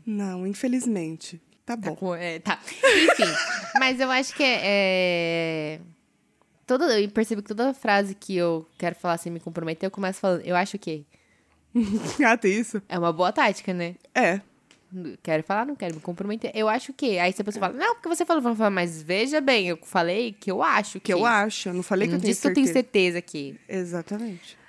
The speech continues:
Speaker 2: É, mas de verdade, eu acho que tem muito, é, com maturidade e tal, acho que quando a gente é mais novo, a gente pensa em muito em ter, ter as coisas e tudo, e que ter as coisas vai fazer a gente feliz.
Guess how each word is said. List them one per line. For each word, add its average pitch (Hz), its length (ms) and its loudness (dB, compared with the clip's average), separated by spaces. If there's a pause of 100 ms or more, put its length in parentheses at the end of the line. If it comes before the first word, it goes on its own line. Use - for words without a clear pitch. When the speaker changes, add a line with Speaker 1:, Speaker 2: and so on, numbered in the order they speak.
(260)
Speaker 2:
É, 175 120 -2
mas 190 240 0
de 202 80 -6
verdade, 214 380 0
eu 185 40 4
acho 196 120 -4
que 202 220 -4
tem 196 260 -2
muito, 208 880 -2
é, 156 260 -8
com - 140 -12 (280)
maturidade 170 840 -2
e - 60 -20
tal, 165 220 2
acho 175 140 -2
que - 40 -14
quando 180 140 -2
a - 20 0
gente 185 200 -4
é 208 40 -2
mais 196 200 -4
novo, 175 200 -2
a 180 40 0
gente 180 240 -8
pensa 185 280 -6
em 226 40 0
muito 196 280 -4
em 202 80 -2
ter, 180 500 -2 (400)
ter 175 240 0
as 160 160 -6
coisas 156 460 -6
e - 20 -20
tudo, 160 400 -12
e 156 60 -12
que - 160 -20
ter 185 300 0
as 180 100 -6
coisas 175 260 -2
vai 170 80 -4
fazer 160 180 -8
a 156 40 -10
gente 160 160 -14
feliz. 170 360 -8